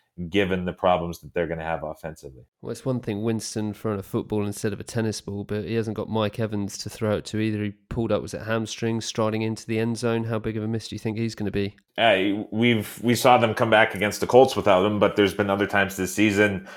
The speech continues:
Speaker 1: where he's been out, and it's an enormous loss for this defense. As much as Godwin has become a, an integral part of what Jameis likes to look for, not having Evans there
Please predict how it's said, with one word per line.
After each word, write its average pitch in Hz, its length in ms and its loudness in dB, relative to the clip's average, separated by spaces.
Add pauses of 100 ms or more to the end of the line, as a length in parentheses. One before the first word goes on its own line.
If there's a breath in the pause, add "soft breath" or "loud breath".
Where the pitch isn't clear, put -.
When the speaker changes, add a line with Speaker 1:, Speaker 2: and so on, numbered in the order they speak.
(300 loud breath)
Speaker 1:
where 98 180 8
he's 95 280 2
been 92 160 2
out, 98 260 4
and 101 160 -2
it's 107 220 -2
an 113 100 0
enormous 123 400 2
loss 95 260 6
for 95 120 -2
this 90 140 -2
defense. 98 520 0
As 85 140 -4
much 95 200 -2
as 92 120 -2
Godwin 90 380 2
has 87 100 -4
become 87 340 -2
a, 85 300 0
an 90 180 -4
integral 90 340 -4
part 92 300 2
of 85 80 -2
what 87 180 -2
Jameis 85 340 -6
likes 85 240 -2
to 82 80 -4
look 95 260 2
for, 85 180 2
not 85 260 2
having 85 360 2
Evans 85 320 -2
there 85 320 2